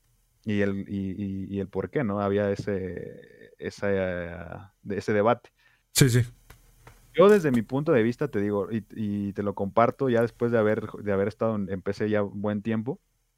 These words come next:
Speaker 1: este, y de haber visto ya cómo está la escena de otros juegos y de, y, y de cómo se da el competitivo y de las diferencias que hay entre mouse y teclado y con control. Antes sí te podría decir que el, el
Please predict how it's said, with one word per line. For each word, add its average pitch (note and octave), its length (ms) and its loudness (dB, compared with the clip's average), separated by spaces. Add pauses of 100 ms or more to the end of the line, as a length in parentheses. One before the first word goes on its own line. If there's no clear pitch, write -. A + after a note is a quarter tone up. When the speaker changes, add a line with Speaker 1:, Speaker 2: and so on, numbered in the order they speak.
Speaker 1:
este, F#2+ 1000 -4 (800)
y A#2 120 2
de A2+ 60 8
haber C3 260 8
visto C3+ 300 0
ya A#2+ 160 4
cómo C3+ 200 -4
está B2 160 0
la B2 80 2
escena A#2+ 320 -2
de G#2 100 2
otros A#2+ 260 -2
juegos B2 680 0
y G2 180 -4
de, E2+ 760 -6 (240)
y, G2+ 280 -8
y - 20 -6
de F#2 880 -6
cómo A#2+ 220 -2
se A2+ 140 -4
da G2+ 80 2
el A2 100 -2
competitivo A2+ 760 -2
y G#2 100 -2
de F#2+ 100 -4
las F#2+ 160 -4
diferencias G#2 460 -6
que A2 100 -2
hay G#2 280 0
entre G2 260 -4
mouse G#2 200 -4
y - 40 -20
teclado A2 420 -2 (460)
y - 80 -20
con G#2 200 -4
control. B2 480 2 (920)
Antes F#3 320 4
sí G#3 420 0 (240)
te A#2+ 120 2
podría A#2+ 400 2
decir D#3+ 240 -2
que F3 120 0
el, C#3 220 -2
el A2 340 0